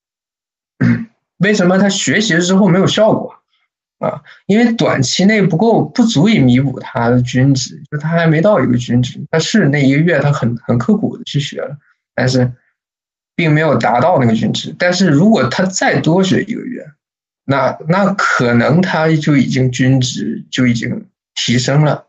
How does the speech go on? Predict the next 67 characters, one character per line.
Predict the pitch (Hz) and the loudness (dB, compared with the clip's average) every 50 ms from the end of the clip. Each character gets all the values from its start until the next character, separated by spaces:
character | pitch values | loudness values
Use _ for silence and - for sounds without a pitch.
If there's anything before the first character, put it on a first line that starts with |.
| _ _ _ _ _ | _ _ _ _ _
这 | - 160 160 | -4 -2 0
是 | 165 165 | 0 0
实 | 156 - - - | 0 -2 -2 -2
打 | 185 190 135 127 | 0 0 0 0
实 | 123 - - 117 117 139 | -2 -2 -2 -2 -2 -2
提 | 147 - - - | -2 -2 -4 -4
升。 | 123 123 127 - - 147 147 | -4 -4 -6 -8 -8 -6 -2
但 | 180 190 196 | 0 0 2
是 | 190 196 185 | 4 4 4
因 | 175 180 190 | 4 4 4
为 | 196 196 202 202 202 - - - - - _ _ | 4 2 2 0 0 -2 -10 -18 -20 -20 _ _
由 | - 123 131 151 190 233 240 | 0 0 2 4 4 4 4
于 | 214 156 135 139 143 | 4 4 4 2 2
这 | 143 175 | 2 2
个 | 175 165 143 | 2 2 2
结 | - - - 117 113 139 | 0 -2 -2 -2 0 0
果 | 175 185 147 - | 0 0 0 0
不 | - - - | -2 -4 -4
好， | - - 123 | -2 -2 0
很 | - - 113 - | 0 -2 -2 0
多 | 139 165 175 | 0 2 2
人 | 165 180 | 2 2
喜 | 190 - - - | 0 -2 0 0
欢 | - 123 139 156 156 151 | 2 2 4 2 0 0
追 | - - - 165 180 | -4 -6 -2 0 2
求 | 175 180 170 170 | 2 4 2 2
结 | 170 - - - - 117 | 2 0 -2 -4 -2 0
果， | 143 170 175 147 - - 147 147 _ _ _ _ _ _ | 0 2 0 0 -2 -6 -10 -14 _ _ _ _ _ _
他 | - 160 185 | -2 0 2
就 | 214 214 | 4 4
会 | 220 214 | 4 2
认 | 208 220 214 196 | 2 2 2 2
为 | 143 123 123 127 | 2 2 2 2
努 | 127 127 120 123 | 2 2 2 2
力 | 143 185 202 | 2 4 4
没 | 185 202 | 4 4
有 | 226 208 143 | 4 4 4
用 | 156 208 240 226 | 4 4 4 2
啊， | 156 - - - - - | 2 0 -2 -4 -6 -4
我 | 139 170 | -2 -2
也 | 202 196 | 0 0
很 | 185 - 147 170 226 | 0 0 2 4 4
努 | 254 214 143 | 4 4 2
力 | - - - - | 0 -2 -2 -2
啊， | - - - _ _ _ _ _ _ _ _ _ _ _ _ | -4 -6 -8 _ _ _ _ _ _ _ _ _ _ _ _
结 | - 180 | -2 0
果 | 208 240 240 | 2 4 4
我 | 240 247 | 4 6
努 | 247 220 196 196 | 6 6 6 4
力 | 226 247 | 4 4
了 | 262 254 | 4 4
没 | 247 254 | 4 4
有 | 269 262 226 | 6 4 4
用， | 226 254 277 302 285 240 214 | 4 4 4 4 4 4 4
我， | 202 190 180 170 | 4 2 2 2
我 | 175 175 | 2 2
干 | 170 190 208 | 2 2 2
嘛 | 190 175 180 | 2 2 0
还 | 175 | 2
要 | 175 175 160 | 2 2 2
去 | 151 - - 156 147 | 2 0 0 2 2
用 | 156 165 151 127 117 | 2 2 0 0 -2
啊？ | - 131 | -4 -4
我 | 135 | -2
还 | 139 175 | -2 0
不 | 180 180 | 2 2
如 | 175 175 185 185 | 2 0 0 -2